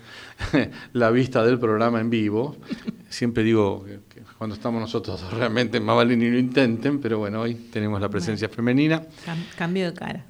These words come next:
Speaker 1: Y sí, y, eh, bueno, en nuestro Instagram, el bisturí guion bajo radio del pueblo. No vamos a funcionar hoy con el WhatsApp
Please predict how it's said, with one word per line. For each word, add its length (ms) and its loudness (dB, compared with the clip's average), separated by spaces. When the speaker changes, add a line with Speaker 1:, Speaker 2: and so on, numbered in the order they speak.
Speaker 1:
Y 120 -4
sí, 280 -2
y, 120 6
eh, 140 6
bueno, 220 6
en 60 4
nuestro 280 2
Instagram, 540 6
el 80 4
bisturí 460 4
guion 180 6
bajo 240 2
radio 480 6
del 320 6
pueblo. 360 4
No 180 8
vamos 320 6
a 60 8
funcionar 440 2
hoy 140 2
con 140 0
el 100 0
WhatsApp 440 2